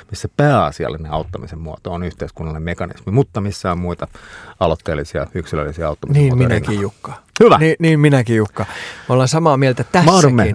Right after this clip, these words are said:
Speaker 1: mahdumme samaan yhteiskuntaan.
Speaker 2: Me,
Speaker 1: Hyvä.
Speaker 2: me olemme, olemme tässäkin, tässäkin samaa mieltä. Se, tota, ää, jos tätä ajatellaan niinku kirkon, kirkon näkökulmasta,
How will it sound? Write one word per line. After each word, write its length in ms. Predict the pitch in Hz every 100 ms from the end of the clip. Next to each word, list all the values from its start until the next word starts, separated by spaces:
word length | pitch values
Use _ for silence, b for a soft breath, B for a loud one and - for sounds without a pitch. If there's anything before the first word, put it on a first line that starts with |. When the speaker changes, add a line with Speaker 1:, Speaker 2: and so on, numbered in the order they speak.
| -
Speaker 1:
mahdumme 360 | 180 185 160 139
samaan 320 | 151 143 127
yhteiskuntaan. 800 | 123 107 107 90 92 82 80 76
Speaker 2:
Me, 60 | 139
Speaker 1:
Hyvä. 120 | 139 120
Speaker 2:
me 60 |
olemme, 180 | 151 139
olemme 260 | 156 160 147
tässäkin, 460 | 175 170 135 131 -
tässäkin 340 | 156 143 127
samaa 360 | - 135 127 113
mieltä. 360 | 113 113 101 101 B B B B
Se, 200 | - 151
tota, 400 | 139 147 151 147 147 - B B B -
ää, 400 | 131 127 131 127 123 -
jos 160 | 156 135
tätä 240 | 147 151
ajatellaan 360 | 156 151 139 135
niinku 200 | 135 135
kirkon, 640 | - 175 156 135 127 123 - - -
kirkon 460 | 175 160 143 120
näkökulmasta, 880 | 120 110 117 120 117 117 110 - 113